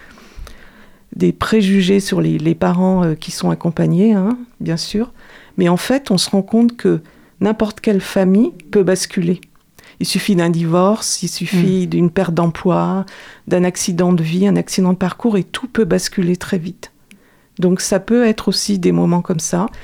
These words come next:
Speaker 1: et ça peut être des personnes qui sont, euh, comment dire, comme je vous l'ai expliqué, dans un schéma de répétition, et qui n'en ont pas forcément conscience. Donc grâce à tout ce travail, euh, des éducatrices au quotidien, les choses évoluent. Alors, différemment en fonction de,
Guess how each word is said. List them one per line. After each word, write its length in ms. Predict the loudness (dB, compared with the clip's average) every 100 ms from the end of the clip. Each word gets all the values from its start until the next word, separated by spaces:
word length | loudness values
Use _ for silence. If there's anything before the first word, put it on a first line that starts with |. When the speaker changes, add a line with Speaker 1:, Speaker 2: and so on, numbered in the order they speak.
| -20 -8 -4
Speaker 1:
et 40 |
ça 200 | 0 -2
peut 160 | 2 0
être 180 | 2
des 100 | 0
personnes 460 | 0 -2 0 2 2
qui 140 | 0 -8
sont, 460 | -4 0 2 2
euh, 80 | 0
comment 320 | -2 -2 0
dire, 280 | 0 -2 -2
comme 160 | -2 -2
je 100 | -2
vous 60 |
l'ai 100 | -4
expliqué, 420 | -4 -6 -2 0
dans 180 | 0 0
un 60 | -2
schéma 340 | 0 0 0
de 80 | -2
répétition, 640 | -2 -4 -6 -8 -4 -4 -6 -20 -20 -20 _ -8
et 80 | -8
qui 160 | -2
n'en 160 | 0 2
ont 80 | 0
pas 200 | 0 -2
forcément 460 | -2 -6 -2 0 0
conscience. 520 | -4 -6 -8 -8 -12 _ -20 -20 -6
Donc 200 | 0 0 -2 -8
grâce 300 | -2 -2 0
à 60 | -2
tout 200 | -2 -4
ce 160 | 0 -2
travail, 680 | 0 0 2 2 2 0 -4 -16 -20 -20 -20 -20 -20 -4
euh, 100 | -2
des 220 | 2 2
éducatrices 720 | 2 0 -2 -2 -2 -4 -2
au 40 | -2
quotidien, 540 | -2 -2 -2 0 -2 -4 _ -20 _ -4
les 200 | 2 2
choses 320 | 4 2 4
évoluent. 500 | 4 4 2 0 -6 -14 _ _ _ _ _ _ _ _ -4
Alors, 280 | -2 -2 -4
différemment 580 | -6 -2 0 2 2
en 40 | 0
fonction 360 | -2 -2 0
de, 100 | -2